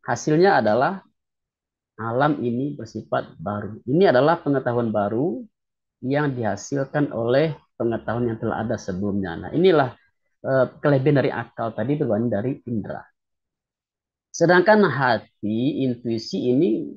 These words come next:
berkaitan dengan bagaimana kita mendapatkan ilmu yang tidak bisa kita dapatkan melalui indera dan tidak dapat kita, kita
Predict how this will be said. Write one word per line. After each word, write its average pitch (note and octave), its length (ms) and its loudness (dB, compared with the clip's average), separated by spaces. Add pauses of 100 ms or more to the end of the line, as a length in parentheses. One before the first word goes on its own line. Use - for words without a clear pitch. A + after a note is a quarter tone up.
(120)
berkaitan D3 640 -2
dengan D3 320 0
bagaimana D3 480 0
kita D#3+ 240 -4
mendapatkan C3+ 560 -2
ilmu C#3+ 640 -2 (800)
yang G3+ 320 4 (160)
tidak E3 240 0
bisa G3 320 -4
kita D#3 240 -4
dapatkan C3+ 400 -6
melalui A2+ 480 -2
indera E3 720 2
dan B2+ 720 -2 (1300)
tidak - 240 -4
dapat C#3+ 300 -4 (100)
kita, B2+ 640 -2 (1800)
kita A2 720 0